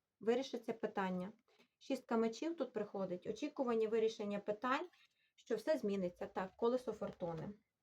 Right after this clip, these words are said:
Однозначно, жіноча енергія може чекати від чоловічої енергії якихось рішень і дій. Також, якщо тут, е, іде комунікація про закінчення, що все закінчилося,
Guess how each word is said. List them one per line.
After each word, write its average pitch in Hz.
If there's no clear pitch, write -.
Однозначно, 269
жіноча 247
енергія 254
може 233
чекати 233
від 240
чоловічої 226
енергії 208
якихось 196
рішень 220
і 196
дій. -
Також, 330
якщо 294
тут, 254
е, 202
іде 220
комунікація 214
про 220
закінчення, 214
що -
все 233
закінчилося, 196